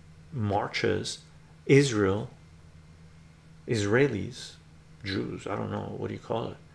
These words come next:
Great cleansing of Palestinians from that region. And all those countries took in these refugees, and there's major refugee camps in all of these countries of Palestinians.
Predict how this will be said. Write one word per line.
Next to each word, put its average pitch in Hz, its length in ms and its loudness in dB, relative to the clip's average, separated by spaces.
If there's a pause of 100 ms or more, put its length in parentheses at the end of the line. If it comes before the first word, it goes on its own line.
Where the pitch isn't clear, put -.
(540)
Great 120 440 6
cleansing 127 720 0 (300)
of - 180 -2
Palestinians 117 640 4
from 104 140 -2
that 101 180 0
region. 117 380 0 (420)
And 120 200 2
all 147 180 8
those 147 180 4
countries 135 380 0
took 143 180 2
in 135 120 2
these 104 180 0
refugees, 110 500 0
and 104 120 -4
there's 104 160 -4
major 135 420 0
refugee 120 440 -2
camps 95 360 -6
in 107 80 -4
all 123 260 4
of 120 80 0
these 104 160 -4
countries 107 400 -2
of 107 120 -8
Palestinians. 120 640 -2